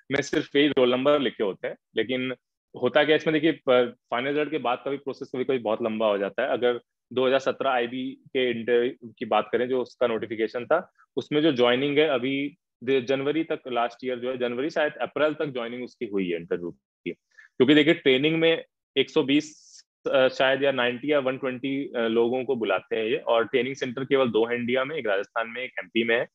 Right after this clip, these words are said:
तो और शायद इस बार जो आपकी इंटर-, vacancy है टू थाउजेंड है, I think। तो अब आप सोचिए कि वन ट्वेंटी, वन ट्वेंटी अगर आप acquire करेंगे तो एक बार में दो सौ चालीस लोग की training हो पाएगी,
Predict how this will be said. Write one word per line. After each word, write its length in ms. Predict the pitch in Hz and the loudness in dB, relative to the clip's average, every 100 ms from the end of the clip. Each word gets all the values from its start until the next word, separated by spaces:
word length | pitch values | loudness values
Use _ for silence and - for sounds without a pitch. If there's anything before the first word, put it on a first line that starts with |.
| _ _ _ | _ _ _
तो 340 | 160 175 180 - _ - | 4 6 4 -2 _ 0
और 300 | 123 131 - _ - 131 | 2 2 -2 _ -8 0
शायद 180 | 135 143 | 2 2
इस 100 | 135 | 2
बार 400 | 135 143 147 147 | 2 2 2 -2
जो 220 | 127 131 | -4 -2
आपकी 260 | 135 123 143 | -2 -4 -8
इंटर-, 260 | 135 135 123 | -6 -6 -4
vacancy 380 | 120 120 127 | -4 -4 -6
है 60 | 143 | -6
टू 140 | 165 | -4
थाउजेंड 420 | 160 117 104 113 110 | -2 -2 -2 -4 -4
है, 200 | 110 - | -6 -6
I 100 | 101 | -6
think। 220 | 127 160 _ _ _ - | -6 -8 _ _ _ 4
तो 140 | 160 | 4
अब 200 | 160 143 | 4 2
आप 100 | 147 | 0
सोचिए 220 | 151 143 170 | 0 0 0
कि 60 | |
वन 200 | 135 143 | 0 0
ट्वेंटी, 280 | 151 156 160 | -2 -4 -2
वन 160 | 151 147 | -4 -4
ट्वेंटी 260 | 147 139 | -6 -2
अगर 200 | 147 143 | -2 0
आप 140 | 143 135 | 0 -2
acquire 280 | 127 123 | -2 -2
करेंगे 300 | 131 131 139 | -2 -6 -6
तो 120 | 151 143 | -4 -4
एक 180 | 139 | 0
बार 140 | 139 143 | 0 0
में 120 | 156 | 0
दो 100 | 131 | -4
सौ 100 | 147 | -4
चालीस 580 | 139 120 131 127 _ 127 | -2 -2 -2 -8 _ -8
लोग 140 | 135 - | -8 -8
की 200 | 139 143 | -18 -6
training 280 | 123 113 101 | -6 -6 -10
हो 60 | |
पाएगी, 360 | 87 80 80 | -6 -6 -6